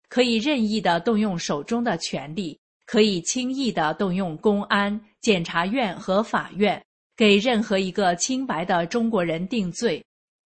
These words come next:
当他们说你杀人时，你就是杀人犯；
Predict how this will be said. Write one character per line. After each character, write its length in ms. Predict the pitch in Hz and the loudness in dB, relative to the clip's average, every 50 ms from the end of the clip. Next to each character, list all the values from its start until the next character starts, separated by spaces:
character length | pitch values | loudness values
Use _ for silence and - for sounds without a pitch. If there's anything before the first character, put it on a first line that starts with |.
| _ _ - | _ _ 2
当 240 | 220 202 202 202 208 | 4 4 4 4 2
他 120 | - 208 | 2 0
们 140 | 196 190 175 | 0 0 -2
说 260 | - - 214 202 202 | 0 2 2 2 2
你 220 | 202 202 170 139 | 2 0 -2 -4
杀 240 | - - - 214 226 | -4 -2 -2 0 0
人 240 | 214 180 165 175 220 | 0 0 -2 -2 -2
时， 400 | 226 - - 175 160 170 175 - _ _ _ _ _ | -2 -2 -2 -2 -2 -4 -4 -6 _ _ _ _ _
你 220 | 233 233 226 220 | 4 6 6 6
就 200 | 220 - 277 247 | 4 2 0 -2
是 280 | 208 - 240 214 190 175 | -2 -2 -2 -2 -2 0
杀 240 | - - 214 214 214 | 0 -2 0 0 0
人 200 | 190 160 151 170 | -2 -4 -4 -6
犯； 300 | - - 220 175 143 | -4 -2 -2 -2 -2